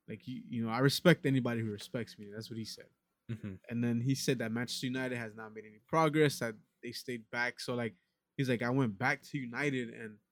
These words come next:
Speaker 1: he's like, "When I was twenty years old, they still have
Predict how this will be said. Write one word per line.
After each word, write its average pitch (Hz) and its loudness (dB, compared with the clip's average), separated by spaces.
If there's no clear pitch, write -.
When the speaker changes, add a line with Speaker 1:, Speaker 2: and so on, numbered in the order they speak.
Speaker 1:
he's 127 -6
like, 117 -4
"When 120 -4
I 143 2
was 135 0
twenty 147 6
years 131 6
old, 127 4
they 123 2
still 131 2
have 120 2